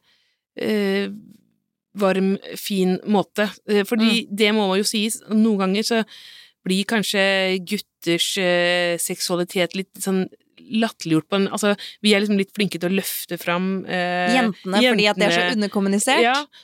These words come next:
Speaker 1: og så,
Speaker 2: Ja.
Speaker 1: og så blir det litt mer sånn, eh, når vi prater om gutter, så er det liksom bare overskridende oppførsel, på en måte.
Speaker 2: Ja.
Speaker 1: Så jeg, jeg har ikke lest den boka, jeg har bare sett disse utdragene de legger ut, men det virker som en sånn, hvis jeg hadde hatt en tenåringsgutt, så hadde jeg villet,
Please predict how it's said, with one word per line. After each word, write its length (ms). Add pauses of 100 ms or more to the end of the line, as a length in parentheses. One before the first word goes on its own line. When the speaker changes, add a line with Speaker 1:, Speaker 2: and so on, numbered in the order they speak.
(120)
Speaker 1:
og 120
så, 80
Speaker 2:
Ja. 240
Speaker 1:
og 160
så 120
blir 200
det 40
litt 140
mer 160
sånn, 380
eh, 260
når 420
vi 140
prater 260
om 60
gutter, 260
så 140
er 40
det 100
liksom 180
bare 300
overskridende 1200
oppførsel, 480
på 80
en 60
måte. 180 (240)
Speaker 2:
Ja. 180
Speaker 1:
Så 380
jeg, 460
jeg 100
har 100
ikke 100
lest 120
den 120
boka, 180
jeg 100
har 60
bare 60
sett 180
disse 180 (160)
utdragene 420
de 80
legger 200
ut, 80
men 80
det 100
virker 300
som 100
en 80
sånn, 120
hvis 140
jeg 140
hadde 80
hatt 100
en 60
tenåringsgutt, 500
så 120
hadde 100
jeg 200
villet, 220